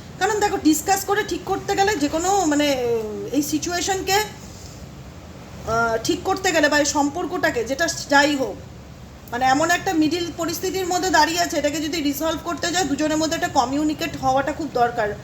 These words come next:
আর এখানে মনে হয় না তোমার পার্সন কোনোভাবে সেখানে তোমাকে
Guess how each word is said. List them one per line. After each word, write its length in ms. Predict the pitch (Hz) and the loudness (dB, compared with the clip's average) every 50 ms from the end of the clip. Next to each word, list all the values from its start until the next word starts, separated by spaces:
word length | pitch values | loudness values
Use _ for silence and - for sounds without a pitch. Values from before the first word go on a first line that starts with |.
| - - - - - - | -14 -16 -16 -10 -2 4
আর 120 | 247 269 | 4 4
এখানে 260 | 269 269 285 339 349 | 4 4 2 -2 -2
মনে 220 | 330 311 302 311 320 | 0 0 0 0 0
হয় 100 | 330 339 | -2 -2
না 100 | 330 320 | -2 -2
তোমার 220 | 320 302 302 294 | -2 -2 -2 0
পার্সন 340 | 294 285 277 - 339 330 311 | 0 -2 -2 -2 -4 -4 -2
কোনোভাবে 580 | 294 285 277 294 277 330 311 311 311 311 311 302 - - - - - - - - - - - | 0 0 0 0 0 0 2 4 4 4 4 2 -2 -12 -14 -16 -18 -18 -18 -18 -14 -10 -6
সেখানে 420 | - - - - - 320 330 330 | -4 -4 -2 -2 -2 -2 -2 -2
তোমাকে 540 | 330 330 311 311 311 302 311 311 311 311 | -2 0 0 0 0 2 4 4 4 4